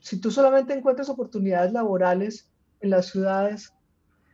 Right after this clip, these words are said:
¿cierto? Si las únicas oportunidades de vida digna que tienes con un ingreso están en las ciudades, pues el, estás, el campo no, no, se queda por, pues, atrás, ¿cierto?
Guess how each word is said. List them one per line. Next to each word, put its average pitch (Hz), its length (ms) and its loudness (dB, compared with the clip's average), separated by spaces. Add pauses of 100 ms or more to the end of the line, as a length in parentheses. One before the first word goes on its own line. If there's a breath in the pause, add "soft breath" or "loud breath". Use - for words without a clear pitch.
(160)
¿cierto? 208 360 -4
Si 247 120 -8
las 185 180 -2
únicas 202 320 -4
oportunidades 170 600 -4
de 208 120 0
vida 185 260 2
digna 214 380 0
que 214 100 -8
tienes 185 320 -6
con 190 140 -6
un 185 120 0
ingreso 202 720 -4 (680)
están 190 280 -2
en 202 80 0
las 208 140 -2
ciudades, 185 280 2
pues 190 160 -6
el, 185 180 -6
estás, - 340 -2
el 180 160 -8
campo 185 300 -4
no, 220 300 -6
no, 202 160 -12 (140)
se 180 120 -10
queda 190 340 -4
por, 180 300 -10 (120)
pues, 151 120 -20
atrás, 196 460 -6
¿cierto? - 440 -10